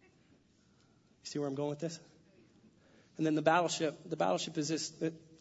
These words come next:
see, a battleship has a very clear mission. There are clear orders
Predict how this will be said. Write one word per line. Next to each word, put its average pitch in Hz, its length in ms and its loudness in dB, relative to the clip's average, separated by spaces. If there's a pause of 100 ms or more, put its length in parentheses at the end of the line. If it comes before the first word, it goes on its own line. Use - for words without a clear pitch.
(300)
see, - 140 2
a - 20 0
battleship 202 340 4
has 160 180 2
a 156 60 2
very 170 240 4
clear 170 240 0
mission. 147 380 0 (2250)
There 151 100 -4
are 147 40 -4
clear 196 240 2
orders 160 520 0